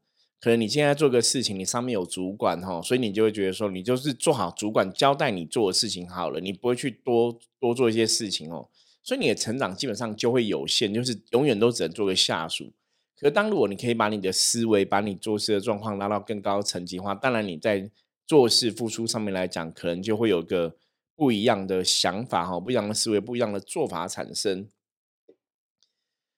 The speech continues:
换句话来讲吼，当如果一个人类习惯依赖神明的时候吼，人类就会不思长进吼。所以神明很怕被人类过度的依赖吼。那当然我们讲过嘛，圣人们，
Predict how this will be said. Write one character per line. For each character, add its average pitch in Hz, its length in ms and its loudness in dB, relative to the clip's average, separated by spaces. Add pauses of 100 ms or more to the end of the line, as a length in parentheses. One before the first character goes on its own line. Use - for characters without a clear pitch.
(300)
换 165 220 2
句 156 160 0
话 151 220 0
来 107 200 2
讲 92 300 -2
吼， 98 300 -8
当 170 360 -2 (140)
如 139 180 0
果 127 220 4
一 113 40 0
个 110 120 0
人 101 180 0
类 117 140 4
习 107 540 2
惯 107 460 2
依 123 220 -2
赖 113 300 0
神 - 260 0
明 95 300 -6
的 92 140 0
时 85 280 -4
候 107 160 0
吼， 82 380 -6
人 101 240 -4
类 117 140 4
就 110 160 -2
会 107 180 0
不 117 220 -10
思 107 340 0
长 78 380 -10
进 87 260 -6
吼。 80 240 -10 (340)
所 - 160 0
以 110 480 2
神 - 240 2
明 107 280 -2
很 104 180 -6
怕 120 240 2
被 104 300 0
人 90 180 -2
类 104 140 0
过 104 340 0
度 110 160 -4
的 90 140 -4
依 95 260 -8
赖 90 220 -4
吼。 80 180 -14
那 175 100 -2
当 190 200 4
然 156 180 2
我 98 140 0
们 92 120 -6
讲 90 240 -6
过 101 140 2
嘛， 87 160 0
圣 160 260 4
人 147 140 2
们， 104 240 -4